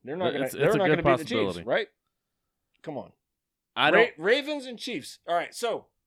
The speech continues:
Speaker 1: as we talked about, which has actually been a hot topic on our podcast for the last couple of weeks now, is we have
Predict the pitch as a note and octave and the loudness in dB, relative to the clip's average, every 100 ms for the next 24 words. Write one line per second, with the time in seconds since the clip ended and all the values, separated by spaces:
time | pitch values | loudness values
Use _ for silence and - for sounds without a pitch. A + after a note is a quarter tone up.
0 | _ _ _ _ C#3 E3+ E3 G#3+ A#3 A3 | _ _ _ _ -2 -2 -2 -4 -2 -2
1 | E3+ B2+ C3 C#3+ F3+ A#3+ D4 C4+ A3 E3+ | 2 0 0 -6 -4 -4 -4 -6 -8 -6
2 | G3+ G3 - A3 A3 G3+ E3+ F#3 F3+ F#3 | -4 -4 2 2 4 -2 0 0 2 0
3 | F3 D#3 D#3+ F3+ D#3 D#3 - B2 A#2 C3 | 0 -2 -2 -2 -2 -2 -4 -8 -2 0
4 | C3+ - - F3 F#3+ F3 C3+ B2 A2 A#2+ | 0 -4 -6 -6 -4 -6 -6 -8 -4 -6
5 | A2 - - - _ - C3 A2+ C#3 C#3 | -6 -10 -20 -20 _ -12 -10 -8 -8 -4
6 | D3 C#3+ C#3 A#2 | -2 0 0 -2